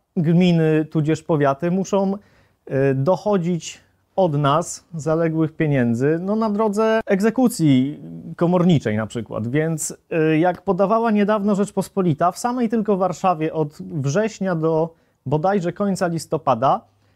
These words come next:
zaległości sięgnęły jeden przecinek dwa miliona złotych. I to jest jeden przecinek dwa miliona złotych, które straciło miasto tylko dlatego, że rządzący po prostu najwyraźniej zapomnieli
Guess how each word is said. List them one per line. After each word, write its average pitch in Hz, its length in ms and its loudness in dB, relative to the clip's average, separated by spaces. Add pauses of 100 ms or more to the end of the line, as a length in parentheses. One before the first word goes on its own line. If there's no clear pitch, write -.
(120)
zaległości 175 680 0
sięgnęły 180 560 0 (180)
jeden 196 420 0
przecinek 185 420 -2
dwa 143 220 0
miliona 151 460 0
złotych. 110 400 -6 (420)
I 175 100 -2
to 247 160 0
jest 240 480 -4 (140)
jeden 226 380 2
przecinek 202 400 0
dwa 185 200 0
miliona 185 400 0
złotych, 170 400 2
które 170 260 -2
straciło 160 460 0
miasto 170 400 -2
tylko 285 300 0
dlatego, 170 520 2 (760)
że 190 600 2
rządzący 190 680 2
po 196 120 -2
prostu 185 560 0
najwyraźniej 190 800 2
zapomnieli 170 1000 2